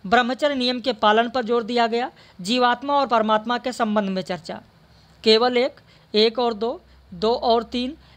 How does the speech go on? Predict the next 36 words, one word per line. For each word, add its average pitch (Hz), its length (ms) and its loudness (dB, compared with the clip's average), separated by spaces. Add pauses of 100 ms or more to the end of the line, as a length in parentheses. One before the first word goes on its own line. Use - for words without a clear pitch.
एक, 240 260 2
दो, 220 180 0
तीन। 214 360 -6 (320)
तो 285 60 -6
यहाँ 254 320 0
पर 240 240 -2 (640)
उत्तर 262 260 0
हो 269 120 2
जाएगा 247 320 2
आपका 220 300 2
एक, 240 380 -2
केवल 254 320 6
एक 247 300 2
सही 247 260 -2
है। 277 100 -2 (360)
देखिए, 226 360 0 (280)
"जो 285 220 4
काशी 285 480 0
तन 240 260 0
तजे 262 420 0
कबीरा, 233 420 2
तो 294 220 2
रामय 247 360 0
कहाँ 233 320 -2
निहोरा 233 420 2
रे।" 220 200 0 (320)
केवल 330 200 4
अंधविश्वास 247 880 0
को 277 140 2
दूर 247 180 0
करने 233 340 2
का 254 140 2
प्रयास 208 400 0
किया 196 240 -2
गया 170 220 -6
है। 165 160 -12